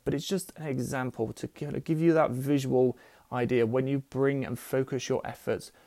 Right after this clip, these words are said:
on a small few things, that's when you can really start to see change. Because sadly, what I see a lot of business owners doing is spreading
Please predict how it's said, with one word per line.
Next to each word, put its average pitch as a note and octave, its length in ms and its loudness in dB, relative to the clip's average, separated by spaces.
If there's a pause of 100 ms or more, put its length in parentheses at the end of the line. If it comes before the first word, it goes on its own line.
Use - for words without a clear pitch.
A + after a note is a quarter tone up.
(180)
on A#2+ 100 -2
a A#2 60 -2
small C3+ 800 0 (120)
few C#3 440 0
things, G#2 640 -2 (220)
that's - 220 -10
when B2 120 0
you A#2 80 -2
can A2+ 320 -2
really A2+ 340 2
start - 460 -8
to - 100 -18
see - 400 -8 (140)
change. - 560 -12 (540)
Because C#3+ 280 4
sadly, E3 540 6 (220)
what C3 220 0
I C3+ 100 0
see B2+ 160 0
a C3 40 4
lot C3 140 4
of A#2+ 80 -2
business B2 300 -4
owners A#2 260 -2
doing A#2+ 320 0
is A#2 260 -2
spreading B2 640 -2